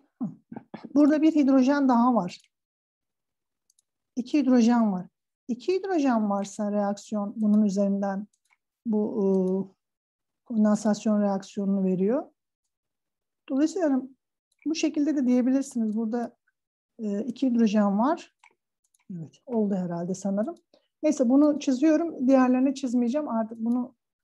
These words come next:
bu şekilde olduğunu bilin. Ee, bu yeşilde iki hidrojen var alfa karbonda. Diğerinde bir tane hidrojen var. Zaten tek hidrojen varsa sodyum,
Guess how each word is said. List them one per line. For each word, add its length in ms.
bu 60
şekilde 400
olduğunu 440
bilin. 340
Ee, 500
bu 140
yeşilde 500
iki 180
hidrojen 480
var 120
alfa 320
karbonda. 460
Diğerinde 320
bir 160
tane 260
hidrojen 460
var. 100
Zaten 320
tek 220
hidrojen 500
varsa 300
sodyum, 420